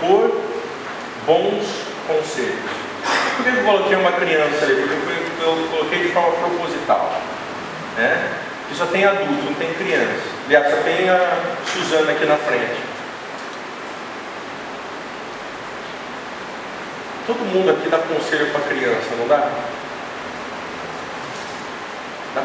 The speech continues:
conselho pros filhos, né? Mas nós vivemos a sociedade que não quer ouvir conselhos. Nós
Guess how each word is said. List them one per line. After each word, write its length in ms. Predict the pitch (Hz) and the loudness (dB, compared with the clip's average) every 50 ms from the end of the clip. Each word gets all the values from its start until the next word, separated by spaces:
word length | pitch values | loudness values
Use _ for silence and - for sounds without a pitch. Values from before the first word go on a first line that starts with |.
| - 165 | -2 -2
conselho 360 | 160 165 - 165 165 160 156 | -2 -2 0 0 0 0 0
pros 240 | 156 160 160 - - | -2 -2 -4 -4 -4
filhos, 500 | - 143 147 151 151 143 - 143 147 151 151 - - - - - - - - - - - - - - - - - - - - 120 | -4 -4 -4 -4 -2 -4 -4 -4 -6 -8 -8 -8 -8 -8 -10 -10 -10 -10 -10 -10 -10 -10 -10 -10 -10 -10 -10 -10 -10 -6 -2 0
né? 260 | 120 139 156 - - - - - - - - - - - - - - - - - - - - - - - - - - - - - - - - - - - - - - - - - - - - - - | 0 2 2 0 -2 -4 -6 -6 -8 -8 -8 -10 -10 -10 -10 -10 -10 -10 -10 -10 -10 -10 -10 -10 -10 -10 -10 -10 -10 -10 -10 -10 -10 -10 -10 -10 -10 -10 -8 -8 -8 -6 -6 -8 -8 -8 -10 -8 0
Mas 280 | 170 165 170 160 - 156 | 2 4 4 4 4 4
nós 340 | 165 190 220 233 220 190 185 | 4 6 6 6 4 2 0
vivemos 560 | 196 - - 165 170 185 185 - 131 - 170 | 0 0 2 2 2 4 4 4 4 4 4
a 60 | 156 | 4
sociedade 760 | 165 - 175 170 - - - 156 - - 143 156 - - 170 - - - | 2 2 0 0 0 2 2 2 4 6 6 6 6 4 2 0 0 -2
que 120 | - - | -2 0
não 140 | 196 202 208 202 202 - | 0 2 2 2 0 0
quer 200 | 156 165 180 185 | 2 4 4 4
ouvir 560 | 185 180 - - - - 139 156 180 196 - - 190 - - - - - - - - | 4 4 2 2 0 -2 -2 -2 -2 -4 -4 -6 -6 -8 -8 -10 -10 -10 -10 -8 -8
conselhos. 560 | 143 139 139 139 - - 135 131 117 113 113 113 110 - - - - - - - - - - - - - - - - - - - - - - - - - - - - - - - - - - - - - - - - - 135 | -6 -6 -6 -6 -6 -6 -6 -4 -4 -4 -4 -6 -6 -8 -8 -8 -8 -8 -8 -8 -8 -8 -8 -8 -8 -8 -8 -8 -8 -8 -8 -8 -8 -8 -8 -8 -8 -8 -8 -8 -8 -8 -8 -8 -10 -10 -10 -10 -10 -10 -10 -10 -8 0 4
Nós 180 | 156 190 - | 6 6 6